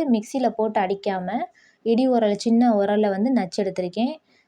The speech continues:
சின்ன வெங்காயம் வந்து ரொம்ப சேர்த்து செய்யும்போது ஆட்டுக்கறி குழம்பு நல்லா டேஸ்ட்டா இருக்கும்.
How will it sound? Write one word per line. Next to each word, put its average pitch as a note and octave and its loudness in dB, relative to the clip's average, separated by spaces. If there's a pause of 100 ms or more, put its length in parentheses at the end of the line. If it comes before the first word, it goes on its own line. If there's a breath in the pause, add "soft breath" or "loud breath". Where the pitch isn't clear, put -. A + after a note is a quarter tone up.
சின்ன A#3+ 2
வெங்காயம் A3 2
வந்து G#3+ -2
ரொம்ப G#3 0
சேர்த்து G3+ -2
செய்யும்போது G3 -2
ஆட்டுக்கறி G3+ -4
குழம்பு F#3+ -2
நல்லா F#3+ 0
டேஸ்ட்டா F3+ -6
இருக்கும். E3+ -12